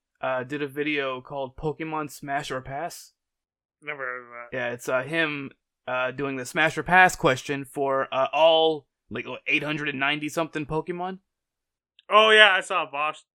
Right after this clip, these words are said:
Speaker 2: Well, I saw Bosch do something like that.
Speaker 1: Yeah, so it's, it's, it's been, like, one of those things where a bunch of other YouTubers have done it as well.
Speaker 2: Yeah, I, I was only able, like, he thought he did, like, twenty Pokemon, and I was like, like, I, I couldn't watch it anymore.
Speaker 1: <laughs>
Speaker 2: I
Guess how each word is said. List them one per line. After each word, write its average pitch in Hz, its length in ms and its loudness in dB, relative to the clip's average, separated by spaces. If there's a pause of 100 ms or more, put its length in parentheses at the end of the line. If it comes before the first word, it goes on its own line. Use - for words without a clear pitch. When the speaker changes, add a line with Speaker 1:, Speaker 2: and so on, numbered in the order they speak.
Speaker 2:
Well, 160 200 -14 (260)
I 190 60 -10
saw 185 280 -2
Bosch 175 320 -4
do 139 140 -16
something 139 480 -20
like 127 160 -12 (100)
that. 160 80 -4
Speaker 1:
Yeah, 139 240 6
so 165 200 4
it's, 160 140 2
it's, - 380 -4
it's - 220 -4
been, 180 220 4
like, 151 180 0
one 160 140 0
of 160 40 2
those 151 140 0
things 151 240 -4
where 143 140 -2
a 135 40 -2
bunch 147 220 -4
of 143 120 -4
other 143 200 -4
YouTubers 147 440 -6
have 135 100 -10
done 143 240 -8
it - 20 -10
as 131 120 -14
well. 139 360 -6 (720)
Speaker 2:
Yeah, 180 160 0
I, 180 160 -2 (240)
I 220 40 6
was 214 80 -4
only 226 280 -2
able, 170 320 -4 (180)
like, 147 180 -8 (200)
he 185 180 -14
thought 175 340 -2
he 175 100 -8
did, 165 220 -12
like, 147 240 -8
twenty 147 220 -10
Pokemon, 135 720 -10
and 131 80 -14
I 131 140 -8
was 127 100 -14
like, 127 220 -14 (560)
like, 123 180 -20 (400)
I, 123 360 -16
I - 100 -8
couldn't 123 220 -16
watch 113 240 -16
it 120 60 -20 (120)
anymore. 113 260 -20
Speaker 1:
<laughs> 110 40 -20
Speaker 2:
I 135 680 -18